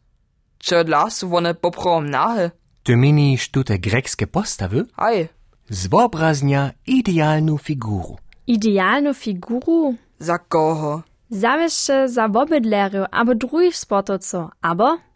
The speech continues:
Speaker 2: Haj, tak je. Wosebje czoła atletów, bohówków a bohów su so nahe przedstawili. Tedy w antice. Po takim w czasu nikak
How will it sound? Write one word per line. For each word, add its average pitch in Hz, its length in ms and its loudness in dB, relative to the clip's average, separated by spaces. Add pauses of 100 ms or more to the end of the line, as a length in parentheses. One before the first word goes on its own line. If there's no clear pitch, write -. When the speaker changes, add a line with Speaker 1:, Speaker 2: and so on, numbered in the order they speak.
(140)
Speaker 2:
Haj, 190 540 2
tak 175 260 -2
je. 220 220 2 (360)
Wosebje 165 560 0
czoła 220 380 0
atletów, 151 640 0 (220)
bohówków 127 840 2
a 78 160 -4
bohów 110 460 0 (220)
su - 240 -2
so 110 160 0
nahe 101 340 2
przedstawili. 107 760 -2 (340)
Tedy 202 300 0 (240)
w 123 60 -2
antice. 151 640 -2 (460)
Po 247 120 0
takim 190 340 0
w 113 100 0
czasu 220 480 -4
nikak 170 460 -2